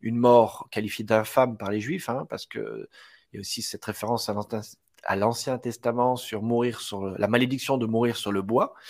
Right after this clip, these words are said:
qui est pas évoquée ici, mais qui est dans l'esprit de tous, quelque part, avec cet accomplissement de prophétie, comme tu disais, Flo, sur un tirage au sort. Euh, voilà, c'est, c'est un événement qui est terrible.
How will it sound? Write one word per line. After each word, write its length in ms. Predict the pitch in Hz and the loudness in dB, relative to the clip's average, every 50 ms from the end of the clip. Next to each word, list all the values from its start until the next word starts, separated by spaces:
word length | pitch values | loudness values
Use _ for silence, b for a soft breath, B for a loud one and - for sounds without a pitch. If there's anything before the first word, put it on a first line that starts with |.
| B B B B B B | B B B B B B
qui 80 | - 110 | -8 -2
est 20 | |
pas 140 | - - 185 | 6 8 8
évoquée 340 | 202 196 165 165 156 - 139 | 8 8 6 2 2 4 2
ici, 500 | 131 135 123 - - - 160 160 151 147 b b b b b b b b - | 2 2 0 -2 -4 -2 -2 -2 -2 -4 b b b b b b b b -12
mais 340 | 101 104 123 123 123 123 - _ _ _ _ _ _ - | -4 -2 0 0 0 -2 -6 _ _ _ _ _ _ -14
qui 160 | - - 113 | -6 -2 -2
est 40 | 110 | 2
dans 160 | 117 123 117 | 4 4 4
l'esprit 380 | 113 117 113 - - - - 127 | 4 4 0 -2 -6 -4 0 2
de 80 | 123 131 | 2 2
tous, 440 | 127 - 220 214 - - - - | 2 0 -2 -2 -2 -4 -10 -12
quelque 260 | - - 101 - - 101 | -8 -10 -10 -6 -6 -2
part, 420 | - 117 120 147 202 220 - - B B B B B B B B B - | 4 6 6 6 6 4 2 -6 B B B B B B B B B 4
avec 260 | 131 131 151 156 156 | 6 6 6 4 4
cet 180 | - 135 - - | 0 -2 2 2
accomplissement 460 | 127 - 131 123 127 - - 131 123 | 0 0 0 -6 -8 -6 0 0 0
de 40 | 107 | 0
prophétie, 380 | - 123 113 - 123 120 131 | -2 -8 -8 -8 -10 -10 -10
comme 180 | 127 - 104 95 | -8 -8 -8 -8
tu 80 | - 110 | -8 -6
disais, 280 | 107 107 107 110 107 | -6 -4 -2 -2 -2
Flo, 300 | - - - 117 113 113 | -4 -2 0 0 2 2
sur 220 | 110 - - 110 110 | 0 -4 -4 -4 -4
un 60 | 107 | -4
tirage 280 | - - 101 107 101 104 | -4 0 0 0 0 0
au 60 | 98 | -6
sort. 380 | - - 127 127 165 185 - B B B B B B B B B B - | -4 4 6 6 6 6 2 B B B B B B B B B B -2
Euh, 240 | - 85 - 90 - - - - - - - - - | 0 0 2 2 0 0 -2 -2 -2 -4 -6 -8 2
voilà, 220 | 117 135 151 147 139 | 6 8 10 10 8
c'est, 320 | - - 123 110 104 B B B B B B B B | 6 2 2 0 0 B B B B B B B B
c'est 400 | - - - - - - - 135 | -10 -6 -6 -6 -6 -2 6 6
un 100 | 135 131 139 | 8 8 8
événement 400 | 131 120 131 135 139 143 143 139 | 6 6 4 4 4 2 2 2
qui 120 | - 127 | 0 -6
est 80 | 107 - | -4 -2
terrible. 420 | 113 113 139 185 170 131 107 | -2 0 0 0 2 0 0